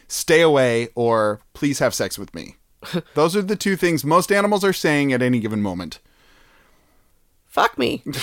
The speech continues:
Speaker 1: <laughs>
Speaker 2: Mate with me.
Speaker 1: <laughs> Chicken.
Speaker 2: Michael says, "Missus Basil, what's it?"
Speaker 1: Yeah,
Speaker 2: "Missus
Speaker 1: yeah, yeah.
Speaker 2: Basil, what's it?"
Speaker 1: Missus Basil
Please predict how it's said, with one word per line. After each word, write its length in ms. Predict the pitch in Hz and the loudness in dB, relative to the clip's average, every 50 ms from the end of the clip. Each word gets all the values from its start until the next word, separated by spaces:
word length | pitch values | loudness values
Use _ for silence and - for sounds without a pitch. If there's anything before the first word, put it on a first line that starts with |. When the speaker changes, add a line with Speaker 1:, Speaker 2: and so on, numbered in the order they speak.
| - - - | -8 -10 -12
Speaker 1:
<laughs> 360 | - _ _ _ _ _ _ | -20 _ _ _ _ _ _
Speaker 2:
Mate 220 | - - 480 480 - | 0 4 4 4 4
with 120 | - 381 | 2 0
me. 300 | 359 392 392 - - - _ _ _ _ _ _ _ - 571 - 640 587 - - - - _ - - | 0 0 0 -2 -4 -6 _ _ _ _ _ _ _ 2 4 6 6 6 6 4 2 -6 _ -20 -20
Speaker 1:
<laughs> 800 | _ _ _ _ _ _ - - _ - - - 277 269 _ - | _ _ _ _ _ _ -18 -18 _ -12 -8 -8 -8 -8 _ -10
Chicken. 500 | - - 165 151 - - 92 73 85 - _ _ - - _ _ _ - _ _ | -4 -4 -2 -2 -2 -6 -8 -8 -12 -16 _ _ -20 -20 _ _ _ -20 _ _
Speaker 2:
Michael 200 | 139 143 139 147 | -6 -4 -2 -2
says, 220 | - - 147 131 | 0 0 -2 0
"Missus 300 | 135 156 175 - 185 160 | 0 -2 -4 -2 -4 -4
Basil, 400 | 131 160 160 170 190 165 165 143 | 0 0 2 2 2 2 0 2
what's 240 | 135 165 170 - - | 2 0 0 0 -4
it?" 80 | 269 - _ _ _ _ _ _ _ _ _ _ _ _ _ _ _ _ _ _ _ _ _ | -4 -4 _ _ _ _ _ _ _ _ _ _ _ _ _ _ _ _ _ _ _ _ _
Speaker 1:
Yeah, 460 | 254 403 440 453 370 180 143 123 104 | -2 0 2 4 4 4 4 4 2
Speaker 2:
"Missus 140 | 87 143 135 | 0 -2 0
Speaker 1:
yeah, 40 | - - | 0 2
yeah. 40 | |
Speaker 2:
Basil, 320 | 320 294 311 - - 233 185 | 4 4 4 4 4 2 2
what's 180 | 208 247 - | 2 2 2
it?" 160 | - - - _ _ _ _ _ _ _ _ _ _ _ _ _ | 0 0 0 _ _ _ _ _ _ _ _ _ _ _ _ _
Speaker 1:
Missus 380 | 143 151 147 - 175 165 156 | -4 -4 -2 -2 -2 -4 -4
Basil 840 | - 120 - - 120 123 143 143 151 151 147 160 160 160 151 139 135 | -6 -12 -16 -14 -2 0 2 4 4 2 2 2 0 0 0 -2 -6